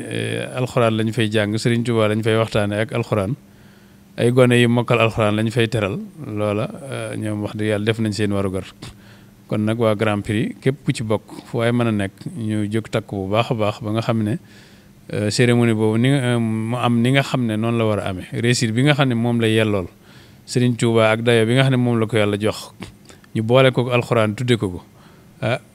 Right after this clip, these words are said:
ku ne xam na ne xew-xew boobu am na dayo bu rëy a rëy boo xam ne ñi ko yëkkati am nañu aw sas. Kon nag nañu góorgóorlu taxaw bu baax a baax a baax. Xam ne daal lu ci manqué te ci ñun la, waaye waa Masalik moom seen jaan wàcc na.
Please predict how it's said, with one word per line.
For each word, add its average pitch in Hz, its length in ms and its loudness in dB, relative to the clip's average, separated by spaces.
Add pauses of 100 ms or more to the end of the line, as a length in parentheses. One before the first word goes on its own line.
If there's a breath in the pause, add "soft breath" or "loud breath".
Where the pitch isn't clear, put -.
(100)
ku - 100 -2
ne 113 100 0
xam 110 240 0
na 107 100 0
ne 101 100 -2
xew-xew 113 420 0
boobu 101 240 -2
am 107 140 0
na 107 80 -2
dayo 101 240 0
bu 95 120 -4
rëy 113 200 2
a - 40 2
rëy 101 140 0
boo 101 160 -2
xam 101 200 -4
ne 95 140 -6 (500 soft breath)
ñi 104 120 0
ko 117 80 0
yëkkati 113 400 2
am 107 140 -2
nañu 107 160 -2
aw 95 100 -4
sas. - 480 -2 (400 soft breath)
Kon 101 120 -8 (100)
nag 135 200 -2
nañu 107 540 -2
góorgóorlu 104 500 -2
taxaw 104 300 -2
bu 92 180 -6
baax 123 200 0
a 139 40 -4
baax 113 200 0
a 101 40 -6
baax. 90 300 -8 (400 soft breath)
Xam 123 260 2
ne 120 120 4
daal 113 300 2
lu 135 80 4
ci 131 180 2
manqué 131 460 2
te 117 100 -4
ci 110 140 -6
ñun 117 220 0
la, 135 140 0
waaye 113 260 0
waa 120 220 4
Masalik 123 400 2
moom 110 220 -2
seen 123 200 0
jaan 117 160 0
wàcc 104 280 -4
na. - 80 -14